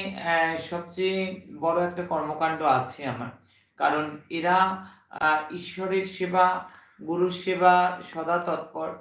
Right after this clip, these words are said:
এই, আহ, তিনজনকে নিয়ে বিশেষ একটা কর্মকাণ্ড আছে এবং এদের কথা বলবো, আহ, আমার, আহ, সেখানে,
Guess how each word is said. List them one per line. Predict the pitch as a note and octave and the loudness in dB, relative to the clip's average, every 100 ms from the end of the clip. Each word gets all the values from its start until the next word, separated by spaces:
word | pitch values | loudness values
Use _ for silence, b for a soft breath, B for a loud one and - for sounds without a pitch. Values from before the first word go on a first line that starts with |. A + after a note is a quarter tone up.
| b b b | b b b
এই, | - F3 F3 F3 | 2 6 8 6
আহ, | E3+ E3 E3 | 2 0 0
তিনজনকে | F3+ F3 F3+ F3+ F3+ | -4 -2 -2 -4 -4
নিয়ে | F3 F3+ | -2 -2
বিশেষ | F3 F3 F3+ F3 | -2 -6 -6 -6
একটা | F3+ F3+ | -4 -4
কর্মকাণ্ড | F3+ F3 E3 E3 E3+ E3+ | -2 -2 -2 -2 -2 -2
আছে | F3 F3 | -6 -4
এবং | F3+ F3+ F3 B B B | -2 -2 -2 B B B
এদের | F3+ F3+ G3 G3 | 0 4 2 2
কথা | G3+ G3 | -2 -2
বলবো, | F#3+ F#3+ F3+ F#3 F#3+ F#3+ F#3+ | -2 -2 0 2 4 2 -2
আহ, | - _ - E3 E3 E3 - E3+ | -16 _ -4 0 4 2 4 4
আমার, | F3+ F3+ | 4 2
আহ, | F3 - E3 E3 - | 2 -6 -8 -8 -8
সেখানে, | F3 F3+ F3+ | -4 -2 0